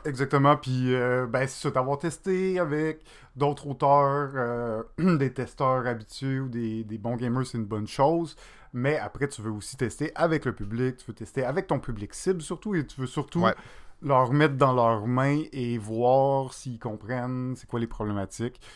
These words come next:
Speaker 1: Ça, c'est vraiment les bonnes étapes, là, pour t'assurer que, euh, ben, que, qu'il soit compris puis que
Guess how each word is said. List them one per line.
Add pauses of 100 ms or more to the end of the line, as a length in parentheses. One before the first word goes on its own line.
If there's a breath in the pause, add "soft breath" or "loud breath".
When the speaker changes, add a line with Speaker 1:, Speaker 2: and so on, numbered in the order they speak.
(140 loud breath)
Speaker 1:
Ça,
c'est
vraiment
les
bonnes
étapes,
là,
pour
t'assurer
que, (580 loud breath)
euh, (360)
ben,
que,
qu'il
soit
compris
puis
que